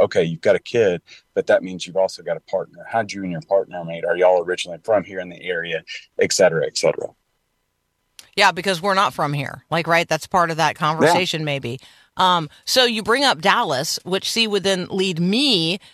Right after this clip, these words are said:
Speaker 2: to say, "Oh, I just met this most amazing person this past weekend who is from Dallas. And so I don't know if you know him yet, but because you're my friend and now he's my friend, I want the two of y'all to be friends. And his name is Greg Campbell." And so this
Speaker 1: Okay.
Speaker 2: is, um, right? So now I'm just demonstrating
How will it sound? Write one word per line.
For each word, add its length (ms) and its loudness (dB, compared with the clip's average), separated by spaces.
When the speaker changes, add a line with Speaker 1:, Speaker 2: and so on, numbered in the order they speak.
Speaker 2:
to 200 0
say, 360 0
"Oh, 280 2
I 160 -4
just 220 -4
met 160 0
this 160 -8
most 220 -2
amazing 340 -2
person 320 -4
this 120 -4
past 280 0
weekend 300 -2
who 100 0
is 160 -4
from 180 -2
Dallas. 420 -2
And 120 -4
so 100 0
I 60 0
don't 240 0
know 120 2
if 140 -4
you 60 0
know 160 0
him 160 0
yet, 320 2
but 120 -4
because 260 -2
you're 120 0
my 200 2
friend 300 -2
and 80 -4
now 140 0
he's 220 -2
my 160 0
friend, 260 0
I 80 2
want 140 0
the 80 -4
two 140 -2
of 60 0
y'all 200 -2
to 60 -4
be 100 -2
friends. 480 -2
And 100 4
his 120 2
name 180 4
is 80 -2
Greg 280 0
Campbell." 560 0
And 240 2
so 440 4
this 260 2
Speaker 1:
Okay. 140 6
Speaker 2:
is, 180 4
um, 340 2
right? 340 2
So 140 0
now 260 4
I'm 140 2
just 200 -4
demonstrating 800 0